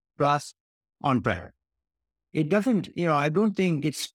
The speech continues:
top of mind and a priority for them to really say, "I'm going to be multi-cloud." Whereas for us, that's what we do. You know, fundamentally, our first,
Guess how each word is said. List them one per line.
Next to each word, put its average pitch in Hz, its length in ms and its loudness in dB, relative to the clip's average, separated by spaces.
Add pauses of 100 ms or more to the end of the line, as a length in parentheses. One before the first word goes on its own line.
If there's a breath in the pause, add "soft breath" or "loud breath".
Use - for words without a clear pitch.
top 170 200 0
of 147 100 0
mind 131 420 4
and 113 100 4
a 104 60 0
priority 143 460 0
for 131 200 0
them 127 200 2
to 117 80 -2
really 139 280 0
say, 123 180 -2
"I'm 131 300 0
going 123 160 2
to 117 60 2
be 113 80 0
multi-cloud." 101 560 0 (200)
Whereas 160 240 0
for 165 160 0
us, 196 300 0
that's 147 300 -4
what 160 100 2
we 131 120 0
do. 95 140 -2 (180)
You 120 100 0
know, 107 160 2
fundamentally, 160 640 0
our 127 160 2
first, - 420 -2